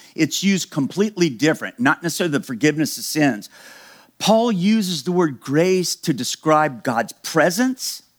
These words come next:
his sustaining power, his comfort, his emboldening. This is what grace is meant. And when God says, "My grace is sufficient for you," what that means is God is saying, "I am sufficient for you.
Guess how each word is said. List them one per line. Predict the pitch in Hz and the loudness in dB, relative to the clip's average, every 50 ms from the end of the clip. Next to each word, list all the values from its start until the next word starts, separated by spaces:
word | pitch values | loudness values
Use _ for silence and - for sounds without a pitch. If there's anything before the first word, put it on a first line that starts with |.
| _ _ - - - _ | _ _ -20 -20 -10 _
his | - 175 147 | 0 0 2
sustaining | - - 147 - - - 196 190 190 180 156 139 - | 2 0 -2 -2 -2 0 0 2 2 4 2 2 0
power, | - - 160 160 175 190 202 214 220 226 226 - - - - | 0 0 2 2 4 2 2 2 0 0 -2 -4 -10 -18 -4
his | - 165 151 - - | 0 0 0 0 -2
comfort, | - - - 185 185 202 214 214 - 233 233 226 - - _ - - _ _ | -6 -2 0 2 4 4 2 2 2 2 2 2 0 -6 _ -20 -20 _ _
his | 175 180 147 120 | 2 2 2 2
emboldening. | 156 127 113 107 - 135 139 147 180 202 180 214 214 214 220 226 233 247 247 233 220 - _ _ _ _ _ _ | 2 0 0 -2 0 0 2 4 4 2 2 2 2 2 2 2 2 2 0 0 -2 -6 _ _ _ _ _ _
This | 113 113 156 247 240 - | -2 2 2 4 4 2
is | 190 156 143 | 0 0 0
what | 156 151 - 131 | 0 0 0 2
grace | 147 165 160 160 147 - | 2 4 4 4 2 0
is | 143 120 - | -4 -4 0
meant. | 143 151 - 160 131 117 - - - - - - | 2 4 4 4 2 0 -4 -12 -20 -16 -2 0
And | 180 185 | 2 2
when | 190 196 190 | 4 2 2
God | 185 208 233 269 - | 2 2 2 2 2
says, | - 262 220 180 | 0 -2 -2 0
"My | 190 185 202 214 | 0 0 2 0
grace | 202 156 135 151 165 190 202 214 208 - - - | 0 -2 0 0 2 2 2 0 0 -2 -2 -2
is | 170 143 - | -2 -2 -2
sufficient | - - - - - 202 202 - 226 - - | -4 -6 -8 -2 -2 -2 0 0 -4 -8 -6
for | - - 147 | -2 0 2
you," | 127 127 131 131 127 135 143 139 - _ _ _ _ - | 4 4 4 4 4 2 0 -2 -6 _ _ _ _ -2
what | 147 180 220 214 - | 0 2 2 2 0
that | 233 208 196 - 160 | 0 -2 -2 -2 0
means | 165 196 214 220 214 165 | 2 4 4 4 4 2
is | 147 120 - | 0 -4 -8
God | - 185 175 185 202 190 | -8 -6 -4 -4 -4 -4
is | 175 - | -4 -2
saying, | - 175 160 147 131 113 - - _ _ _ _ _ - | -2 0 0 0 0 -2 -4 -8 _ _ _ _ _ -14
"I | - - 147 160 | -10 -8 -6 -4
am | 151 143 127 113 | -2 -2 -2 -2
sufficient | - - 110 - 113 117 - - - 113 - - | -4 -6 -10 -12 -12 -10 -10 -10 -12 -12 -16 -18
for | - 107 95 98 | -18 -18 -16 -16
you. | 87 78 73 - | -18 -18 -20 -20